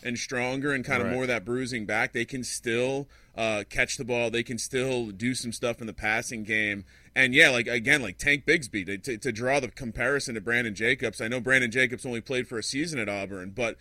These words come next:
Speaker 2: <laughs>
Speaker 1: another guy
Speaker 2: Yeah.
Speaker 1: runs with physicality. And, and yeah, I, I think, I think we see the, again, we see the way Joe Schoen operated with that running back room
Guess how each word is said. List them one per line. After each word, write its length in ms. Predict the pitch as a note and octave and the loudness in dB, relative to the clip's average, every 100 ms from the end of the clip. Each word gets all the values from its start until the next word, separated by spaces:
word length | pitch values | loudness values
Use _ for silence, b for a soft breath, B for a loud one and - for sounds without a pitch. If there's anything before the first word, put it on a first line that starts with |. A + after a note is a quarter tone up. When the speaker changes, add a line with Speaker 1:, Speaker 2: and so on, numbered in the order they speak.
| - | -8
Speaker 2:
<laughs> 100 | - | 0
Speaker 1:
another 600 | D3+ A2+ B2+ C#3+ C#3 C3 | 0 0 0 2 4 2
guy 320 | A#2 B2+ D3 | 4 6 6
Speaker 2:
Yeah. 140 | A#2 G2+ | 6 4
Speaker 1:
runs 260 | D3 D#3+ | 4 2
with 160 | C3+ - | -4 2
physicality. 920 | D#3 D#3 B2 B2 C3 E3 B2+ A2 G#2+ | 2 2 0 4 4 4 2 0 0
And, 180 | F#2+ G#2+ | -2 -2
and 180 | A2 A2+ | -2 2
yeah, 180 | C3+ C3+ | 4 4
I, 120 | B2+ A#2+ | 4 2
I 40 | |
think, 360 | B2+ D#3+ D#3 - b b b b | 0 0 -2 -6 b b b b
I 60 | C#3+ | 0
think 220 | C#3+ G3 | 2 0
we 100 | F#3+ | 0
see 180 | - G3 | 0 0
the, 160 | F3 | 0
again, 240 | C#3 C#3 B2 | 0 0 -2
we 120 | G#2 | -2
see 160 | - D#3 | -4 0
the 80 | |
way 120 | C#3+ B2 | 2 2
Joe 200 | C3 B2 | 2 0
Schoen 260 | C#3+ A#2+ | 0 0
operated 720 | A2 C3+ B2+ G2+ F2+ E2 E2+ - | 0 -2 -4 -4 -4 -6 -12 -16
with 200 | - A#2+ | -8 -4
that 200 | A#2 G#2+ F#2 | -2 -2 -2
running 300 | A2 D3+ A2 | -4 -2 -2
back 260 | F#2+ F2+ - | -4 -6 -8
room 420 | G#2 G2 F#2+ F#2 | -8 -6 -6 -10